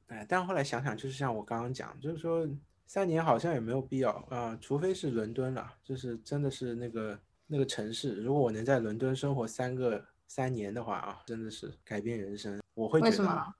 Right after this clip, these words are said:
Speaker 2: 嗯。
Speaker 1: 就是，就是因为伦敦的那个环境啊，然后那个文化环境，我会觉得。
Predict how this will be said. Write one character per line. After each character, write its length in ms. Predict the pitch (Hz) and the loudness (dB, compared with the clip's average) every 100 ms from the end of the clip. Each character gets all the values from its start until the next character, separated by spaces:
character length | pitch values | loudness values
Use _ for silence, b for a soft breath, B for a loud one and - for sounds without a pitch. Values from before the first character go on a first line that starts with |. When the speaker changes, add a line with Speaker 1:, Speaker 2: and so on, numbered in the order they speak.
| - | -4
Speaker 2:
嗯。 280 | 185 180 | -2 0
Speaker 1:
就 100 | 214 | 2
是， 260 | 285 233 185 | 4 6 4
就 140 | 180 240 | 4 2
是 80 | |
因 60 | 233 | 6
为 100 | 214 | 8
伦 220 | 170 131 | 8 6
敦 100 | 147 | 6
的 80 | 165 | 4
那 100 | 165 | 6
个 80 | 147 | 4
环 260 | 143 107 | 2 0
境 220 | 127 160 143 | 0 0 2
啊， 180 | 131 117 | 0 -2
然 160 | 123 | -2
后 520 | 139 151 139 123 117 - - _ _ - | 0 2 4 2 -2 -6 -14 _ _ 0
那 120 | 147 | 6
个 60 | |
文 160 | 139 120 | 6 6
化 180 | 156 147 | 6 6
环 180 | 110 104 | 4 -2
境， 220 | 117 139 - _ | -6 -8 -16 _
我 140 | - 107 | -10 -6
会 100 | 110 | -6
觉 160 | 101 | -6
得。 80 | - | -10